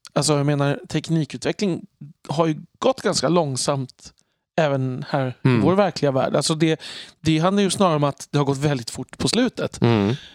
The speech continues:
Speaker 1: Ehm, att det är en lång period där det, där det inte händer så mycket, liksom.
Speaker 2: Mm.
Speaker 1: Ehm, och då, om man då tänker att
Speaker 2: Eller
Speaker 1: vad ska man
Speaker 2: går upp och ner också,
Speaker 1: Ja,
Speaker 2: faktiskt.
Speaker 1: det gör det ju
Speaker 2: Mm.
Speaker 1: dessutom också. Ja.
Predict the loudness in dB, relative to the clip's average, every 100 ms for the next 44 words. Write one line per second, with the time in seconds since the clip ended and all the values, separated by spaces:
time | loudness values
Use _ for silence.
0 | -14 -4 0 2 2 2 2 0 -4 _
1 | _ _ -4 0 2 4 2 0 0 2
2 | 2 2 -2 -2 0 0 -4 -10 -4 -2
3 | 0 -2 -4 0 2 2 2 0 -2 -4
4 | -4 -6 -6 2 4 4 2 -4 -18 -20
5 | _ 0 2 4 2 2 0 -2 _ -20
6 | 0 4 4 4 4 4 4 2 0 0
7 | -2 -4 -18 _ _ _ _ 2 4 6
8 | 4 4 0 -2 2 2 2 0 0 4
9 | 4 4 2 4 4 4 4 2 0 -2
10 | -2 0 0